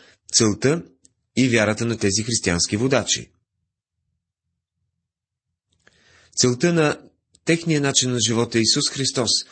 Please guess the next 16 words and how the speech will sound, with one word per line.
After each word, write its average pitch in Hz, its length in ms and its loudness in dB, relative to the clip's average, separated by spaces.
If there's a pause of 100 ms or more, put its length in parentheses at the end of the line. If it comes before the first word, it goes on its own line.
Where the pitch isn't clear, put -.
(280)
който 120 260 0
е 110 60 2
същият - 720 -2
вчера, 127 480 0
днес 104 260 -2 (220)
и 113 100 -2
завинаги. 104 640 -4 (2250)
Исус 196 300 2
Христос 135 480 0 (1400)
в 92 160 -2
Божието 98 400 0
Слово 107 320 2
няма 104 220 0
случайности. 95 800 -4 (1200)
Първата, 147 500 2 (760)
първите 113 560 0